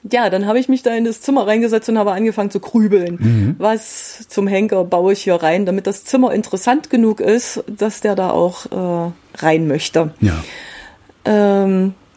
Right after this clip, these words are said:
Speaker 1: ja, und dann kam ich irgendwie auf den Saloon, weil dadurch, dass das Zimmer so klein ist, ähm, dachte ich mir, ein doppelter Boden wäre vielleicht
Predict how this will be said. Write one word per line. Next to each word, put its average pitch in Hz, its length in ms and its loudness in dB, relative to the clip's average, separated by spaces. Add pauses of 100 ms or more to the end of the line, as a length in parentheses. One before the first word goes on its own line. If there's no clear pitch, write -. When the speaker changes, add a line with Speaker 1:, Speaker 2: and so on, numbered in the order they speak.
Speaker 1:
ja, 185 160 -2
und 170 80 0
dann 170 140 -2
kam 175 200 -2
ich 202 120 0
irgendwie 202 400 0
auf 190 160 -2
den 196 160 0
Saloon, 196 520 2 (340)
weil 175 300 -2
dadurch, 190 320 0
dass - 180 -6
das - 140 -8
Zimmer 247 240 2
so 214 200 0
klein 220 420 2
ist, - 520 0
ähm, 196 520 -2
dachte 185 220 -4
ich - 80 -4
mir, 196 80 0
ein 185 100 0
doppelter 185 320 -2
Boden 190 380 0
wäre 202 180 -2
vielleicht 196 640 -4